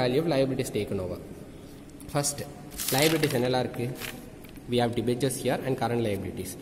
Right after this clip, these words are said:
டிபெஞ்சர்ஸ்க்கு அட்ஜஸ்ட்மெண்ட்ஸ் கொடுத்துருக்காங்க. See, Aster Limited agreed to discharge eight percentage debentures at a premium of ten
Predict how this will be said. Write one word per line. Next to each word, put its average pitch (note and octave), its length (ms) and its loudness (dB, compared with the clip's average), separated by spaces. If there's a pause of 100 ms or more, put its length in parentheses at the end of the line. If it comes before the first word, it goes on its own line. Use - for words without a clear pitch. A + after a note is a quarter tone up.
(260)
டிபெஞ்சர்ஸ்க்கு C#3+ 500 6
அட்ஜஸ்ட்மெண்ட்ஸ் C#3 420 0
கொடுத்துருக்காங்க. G2 500 -4
See, A#2+ 140 2
Aster B2 280 0
Limited A2+ 340 2
agreed A#2+ 320 0
to G#2+ 120 -4
discharge C3 340 -2 (400)
eight F#3+ 140 6 (100)
percentage D3 500 2
debentures A2+ 460 4 (180)
at - 240 -4
a - 40 0 (160)
premium D3 500 4 (120)
of - 60 -4 (100)
ten A#2 120 2